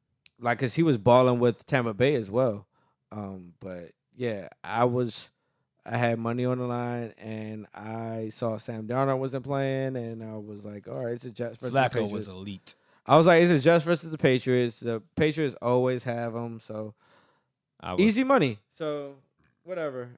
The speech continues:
Speaker 1: I put my money up in nine one, so whatever.
Speaker 2: My, but you was, you was nervous, weren't you?
Speaker 1: I was shaking in my boots.
Speaker 2: 'Cause I was like,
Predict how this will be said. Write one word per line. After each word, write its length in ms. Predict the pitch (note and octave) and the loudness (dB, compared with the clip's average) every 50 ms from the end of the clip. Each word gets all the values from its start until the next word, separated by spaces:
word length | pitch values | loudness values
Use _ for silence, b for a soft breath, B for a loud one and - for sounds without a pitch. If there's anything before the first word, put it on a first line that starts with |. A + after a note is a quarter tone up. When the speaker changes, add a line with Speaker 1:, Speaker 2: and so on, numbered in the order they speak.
| _ _ | _ _
Speaker 1:
I 80 | - B2 | -10 -6
put 180 | - - D#3+ | 0 0 2
my 120 | D3+ D3+ D3+ | 2 2 2
money 220 | D#3 D#3 D#3 D#3 D3+ | 2 2 2 2 2
up 160 | D3 C3+ - | 0 0 -2
in 320 | D3 C#3 C#3 C#3 C#3 C#3 | -4 -4 -2 -4 -6 -6
nine 640 | C#3+ C#3 C#3+ C#3+ C#3+ C#3+ C#3+ C#3+ C#3 C#3+ C#3 C#3 C#3 | -4 -4 -2 -2 -2 -2 -2 -2 -2 -2 -2 -4 -4
one, 580 | D3+ E3 E3+ E3 E3 E3 E3 D#3+ D#3+ D3 B2+ A#2+ | -2 -2 0 0 0 0 -2 -4 -8 -10 -14 -14
so 260 | - - C3 C3 C3 | -10 -6 -4 -4 -4
whatever. 440 | B2+ C3+ C3+ C3+ B2+ A2+ A2+ G#2+ G#2 _ _ _ _ _ _ _ _ | -4 -2 -2 -2 -2 -2 -6 -8 -10 _ _ _ _ _ _ _ _
Speaker 2:
My, 320 | - F#2+ A2 A#2 A#2 F#2 - - | -14 -10 -8 -6 -8 -8 -10 -14
but 140 | G2+ G2+ F#2+ | -14 -14 -14
you 240 | F2+ F#2 F#2+ G2 F#2 | -12 -14 -14 -14 -14
was, 180 | E2+ G2 G2 | -14 -16 -16
you 140 | D#2+ F2+ F#2 | -14 -12 -12
was 100 | E2 D#2+ | -12 -12
nervous, 300 | E2 F2 F2 D#2+ - - | -14 -14 -14 -16 -16 -20
weren't 160 | G#2+ F#2+ G2 - | -20 -18 -2 4
you? 60 | B2 | 6
Speaker 1:
I 100 | C#3+ C#3 | 6 8
was 220 | B2+ A2+ A2+ - | 8 6 2 0
shaking 340 | - - A#2+ A#2 G#2+ A#2+ A#2 | 0 -2 -2 -2 -2 -4 -6
in 60 | A2+ | -4
my 100 | A2 A2 | -4 -4
boots. 540 | G#2+ A2 G2 D#2 - _ - - - - - _ _ _ _ | -4 -4 -6 -8 -10 _ -14 -14 -14 -14 -16 _ _ _ _
Speaker 2:
'Cause 200 | - F#2 F#2 F2+ | -14 -14 -14 -14
I 40 | F2+ | -18
was 100 | E2 D#2+ | -18 -18
like, 140 | E2+ E2 _ | -20 -20 _